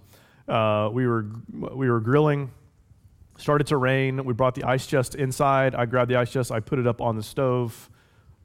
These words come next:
Rookie move, I know. Somebody had turned a burner on.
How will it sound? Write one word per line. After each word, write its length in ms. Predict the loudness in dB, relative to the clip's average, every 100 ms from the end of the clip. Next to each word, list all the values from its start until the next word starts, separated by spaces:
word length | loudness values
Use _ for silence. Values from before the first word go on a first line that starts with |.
| _
Rookie 300 | 2 2 4
move, 400 | 0 0 0 0
I 160 | 0 0
know. 300 | 2 2 0
Somebody 300 | -2 -2 0
had 140 | -2
turned 320 | -2 -2 -2 -2
a 120 | -4
burner 420 | -2 -2 -2 -4
on. 400 | -4 -4 -6 -8